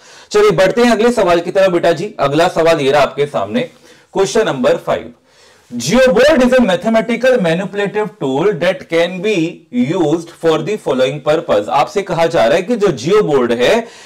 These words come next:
ये गणितीय जोड़ तोड़ है, जिसका उपयोग निम्नलिखित उद्देश्यों के लिए किया जाता है। सवाल आपके सामने है, बताइए क्या answer आएगा। चलिए, सर, थोड़ा धीरे धीरे बोले please। अच्छा, आवाज तेज आ रही है। संगीता कह रही है, "ये तो रिकॉर्डेड class है।"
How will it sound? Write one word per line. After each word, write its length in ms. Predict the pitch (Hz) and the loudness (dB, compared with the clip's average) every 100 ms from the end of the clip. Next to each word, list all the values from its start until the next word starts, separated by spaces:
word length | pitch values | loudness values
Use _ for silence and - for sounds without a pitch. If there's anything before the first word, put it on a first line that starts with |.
| - | -4
ये 180 | 170 262 | -2 0
गणितीय 560 | 160 170 185 185 254 294 | 0 0 0 0 0 2
जोड़ 340 | 156 180 175 | 2 2 2
तोड़ 280 | 175 190 208 | 2 2 2
है, 240 | 165 - 147 | 0 -4 -4
जिसका 360 | 156 196 - | -4 -2 0
उपयोग 480 | 262 220 196 208 247 | 0 0 2 2 2
निम्नलिखित 460 | 175 180 202 202 240 | 0 -2 -2 -2 -4
उद्देश्यों 520 | 180 143 160 156 165 | -4 0 0 0 -4
के 100 | 147 | -2
लिए 160 | 170 240 | -2 -2
किया 300 | 175 156 120 | 0 2 2
जाता 320 | 101 98 92 | 0 -2 -4
है। 240 | 95 95 - _ - | -6 -10 -16 _ -6
सवाल 260 | 151 156 214 | 0 4 4
आपके 280 | 196 190 208 | 2 2 0
सामने 380 | 208 160 170 208 | 2 0 0 -2
है, 260 | 165 170 | -4 -4
बताइए 340 | 143 143 143 151 | -4 -2 -2 -4
क्या 200 | 147 110 | -4 -4
answer 340 | 98 95 - | -6 -10 -16
आएगा। 300 | - - - _ _ | -16 -20 -20 _ _
चलिए, 240 | - - - _ _ _ _ _ _ _ _ _ _ _ _ _ _ _ | -12 -12 -20 _ _ _ _ _ _ _ _ _ _ _ _ _ _ _
सर, 220 | 170 185 | -2 -2
थोड़ा 320 | 170 156 165 | -2 0 0
धीरे 280 | 160 143 156 | 0 -4 -4
धीरे 240 | 151 151 | -2 -4
बोले 320 | 147 131 131 | -2 -2 -2
please। 360 | 135 113 98 95 - _ _ - | -4 -8 -12 -14 -18 _ _ -18
अच्छा, 220 | - 220 | -4 0
आवाज 220 | 170 190 | 2 0
तेज 260 | - 180 214 | 0 -2 0
आ 60 | |
रही 160 | 185 123 | 0 -2
है। 180 | 92 - _ _ _ _ _ _ _ _ | -8 -12 _ _ _ _ _ _ _ _
संगीता 440 | - 170 175 190 | -4 -2 -2 -2
कह 160 | 170 170 | 0 0
रही 100 | 170 | 0
है, 60 | |
"ये 60 | 190 | -2
तो 100 | 208 | -2
रिकॉर्डेड 580 | 175 151 151 139 156 156 | -2 0 0 0 -2 -2
class 320 | 127 104 101 | -2 -2 -4
है।" 300 | 98 98 _ | -12 -16 _